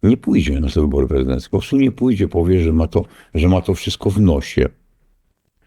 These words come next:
Przykro mi było, że będę to musiał, będę to musiał mówić, ale te decyzje zależą pers-, od pana, panie, e,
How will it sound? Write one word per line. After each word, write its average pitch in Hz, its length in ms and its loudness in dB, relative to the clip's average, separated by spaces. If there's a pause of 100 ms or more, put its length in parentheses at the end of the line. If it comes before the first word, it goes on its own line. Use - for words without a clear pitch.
(1400)
Przykro 170 340 0
mi 90 120 4
było, 92 280 0
że 80 340 -2
będę 80 280 0
to 80 140 -4
musiał, 85 400 0
będę 85 240 0
to 85 120 0
musiał 85 300 0
mówić, 71 500 -2
ale 76 440 2 (360)
te 80 260 2 (560)
decyzje 69 880 0 (600)
zależą 80 540 0
pers-, - 300 -6 (640)
od - 120 -2
pana, 233 340 0
panie, 76 600 0
e, - 640 -6